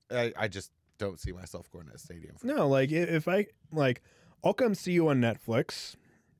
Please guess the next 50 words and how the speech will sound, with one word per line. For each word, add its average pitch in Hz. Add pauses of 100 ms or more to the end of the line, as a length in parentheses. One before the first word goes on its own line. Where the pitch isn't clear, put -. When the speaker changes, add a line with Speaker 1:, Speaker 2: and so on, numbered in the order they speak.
(100)
Speaker 1:
Yes. 131
Speaker 2:
You -
know, 127
and 127
if, 131
if 135
you're 147
at 147
that 135
level, 143 (840)
you 143
know, 127 (280)
like, 117 (100)
unless 147
I 135
really 123
like 113
you, 98 (640)
um, 117
I'm, 127
I'm 135
not 131
gonna 139
come 139
out 143
and 151
see 185
your 190
shit. - (680)
Speaker 1:
Now, 135
if 127
I 131
had 135
the 131
money 117
to 110
go 107
see 110
in, 101
like, 95
Arsenio 101
Hall 95
and, 95
like, 92
those 92
type 98
of 101
shows, 107 (100)
'cause, 139
again, 143